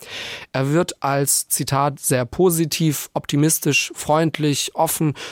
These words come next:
und hilfsbereit“ beschrieben. Er sei vertrauensvoll, herzlich, gebe jedem Menschen eine Chance. Werner ist Witwer, seine Frau ist im Jahr davor gestorben. Seitdem wohnt er allein in dem Holzhaus. Die Frau war schwer krank.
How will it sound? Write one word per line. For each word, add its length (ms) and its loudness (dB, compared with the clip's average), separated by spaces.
und 160 4
hilfsbereit“ 680 0
beschrieben. 520 0
Er 80 0
sei 180 2
vertrauensvoll, 1000 2
herzlich, 720 0
gebe 220 4
jedem 360 4
Menschen 320 2
eine 200 2
Chance. 540 0
Werner 360 2
ist 240 0
Witwer, 580 0
seine 280 2
Frau 280 2
ist 140 0
im 100 4
Jahr 160 2
davor 320 0
gestorben. 600 2
Seitdem 760 2
wohnt 280 2
er 200 0
allein 320 0
in 140 -2
dem 180 2
Holzhaus. 680 -2
Die 220 -2
Frau 400 2
war 260 2
schwer 280 0
krank. 600 0